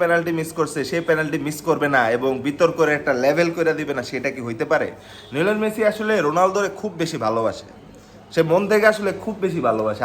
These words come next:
আমার যেটা মনে হয় আর কি। যার কারণে রোনালদো কোনো একটা কিছু করলে সেও দেখা গেছে পরবর্তীতে সিমিলার কিছু বা তার থেকে ভালো কিছু বা তার থেকে খারাপ কিছু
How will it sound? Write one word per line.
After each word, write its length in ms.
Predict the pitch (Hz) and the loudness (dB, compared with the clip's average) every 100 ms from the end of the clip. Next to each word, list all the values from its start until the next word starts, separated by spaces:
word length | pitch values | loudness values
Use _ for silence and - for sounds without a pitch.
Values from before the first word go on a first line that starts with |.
| 120 | 4
আমার 140 | 156 156 | 4 2
যেটা 160 | 160 147 | 2 2
মনে 160 | 135 170 123 | 0 -2 -2
হয় 180 | 123 107 | -4 -4
আর 80 | 92 - | -6 -14
কি। 80 | - - - - | -20 -20 -20 -2
যার 140 | 123 147 | 2 4
কারণে 180 | 175 175 | 6 6
রোনালদো 320 | 160 165 180 175 | 6 4 0 -2
কোনো 120 | 185 185 | 0 0
একটা 120 | 185 | -2
কিছু 220 | 185 185 196 190 | -6 -6 -4 0
করলে 280 | 185 131 117 - - - - | 2 2 0 -4 -16 -18 -4
সেও 160 | 170 185 | 0 4
দেখা 140 | 175 170 | 6 4
গেছে 160 | 170 165 | 2 2
পরবর্তীতে 460 | 170 180 175 165 160 165 | 2 2 -2 -6 -6 -4
সিমিলার 360 | 160 156 156 151 | -4 -2 -2 -4
কিছু 180 | 147 135 131 | -12 -12 -10
বা 80 | 120 | -8
তার 180 | 117 131 | -6 -6
থেকে 140 | 143 135 | -4 -4
ভালো 240 | 117 123 143 | -2 0 0
কিছু 200 | 147 123 113 | -4 -8 -8
বা 80 | 113 | -6
তার 180 | 113 123 | -4 -2
থেকে 140 | - 120 120 | -2 -4 0
খারাপ 180 | 127 - | -2 -2
কিছু 180 | 131 | -10